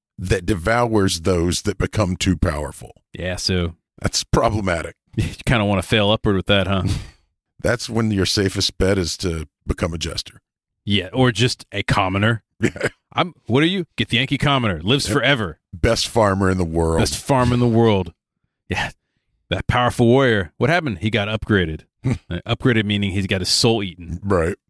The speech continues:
Speaker 2: This is a very structured militaristic society, by the way. Some might say tyrannical, and it consists of communal living on the gods.
Speaker 1: Right.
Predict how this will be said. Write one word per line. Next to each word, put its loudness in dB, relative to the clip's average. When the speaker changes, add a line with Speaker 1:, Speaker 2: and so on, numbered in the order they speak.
Speaker 2:
This 0
is -4
a -2
very 2
structured 2
militaristic 2
society, 0
by -4
the -2
way. -8
Some -2
might -2
say 2
tyrannical, -4
and -2
it -6
consists 2
of 0
communal 2
living 2
on 2
the 0
gods. -4
Speaker 1:
Right. 2